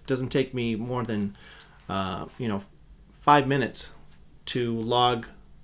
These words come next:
today's articles that I clipped into, uh, the next scrapbooking binder. So, and I just have them, uh, right here. I look through it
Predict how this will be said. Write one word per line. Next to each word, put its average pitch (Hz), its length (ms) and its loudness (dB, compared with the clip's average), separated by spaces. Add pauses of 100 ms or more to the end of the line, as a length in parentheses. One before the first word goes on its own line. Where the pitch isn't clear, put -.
today's 123 680 0 (420)
articles 135 420 6
that 123 100 2
I 120 120 4
clipped - 480 2 (500)
into, 113 500 -2
uh, 101 300 -2 (540)
the 120 80 0
next - 480 0 (240)
scrapbooking 110 640 -2 (120)
binder. 131 360 0 (720)
So, 165 380 6
and 156 180 4
I 160 140 6
just 165 260 0
have 156 260 2
them, 160 260 4
uh, 156 220 4
right 160 220 4
here. 202 180 4
I 135 140 6
look 147 200 4
through 180 260 4
it 185 120 2